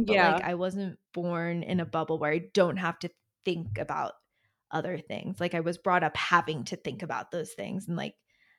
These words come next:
Speaker 1: being a minority and, like, my grandmas being lesbians and, like, just all of, like, I don't, like, uh, being in a family of, like, a bunch of different races and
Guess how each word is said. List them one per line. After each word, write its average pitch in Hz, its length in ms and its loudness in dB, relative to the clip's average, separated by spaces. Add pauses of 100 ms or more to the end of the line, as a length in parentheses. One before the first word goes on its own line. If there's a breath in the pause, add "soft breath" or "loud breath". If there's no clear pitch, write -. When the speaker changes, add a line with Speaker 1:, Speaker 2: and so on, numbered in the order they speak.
(120)
Speaker 1:
being 175 200 -2
a - 20 -4
minority 190 640 -4
and, 147 180 -2
like, 123 320 -4
my 160 540 -6 (320 soft breath)
grandmas 180 720 0
being 208 680 4
lesbians 185 760 0
and, 175 160 6
like, 170 500 2 (360 soft breath)
just 208 220 10
all 185 280 12
of, 202 240 8 (260)
like, 190 200 6
I 185 160 4
don't, 185 200 0 (160)
like, 190 380 2
uh, 208 120 4 (340)
being 214 400 12
in 196 120 10
a 208 40 10
family 208 460 8
of, 208 100 4
like, 214 160 6
a 170 80 8
bunch 202 260 10
of 202 60 0
different 202 320 2
races 185 560 6
and 180 280 4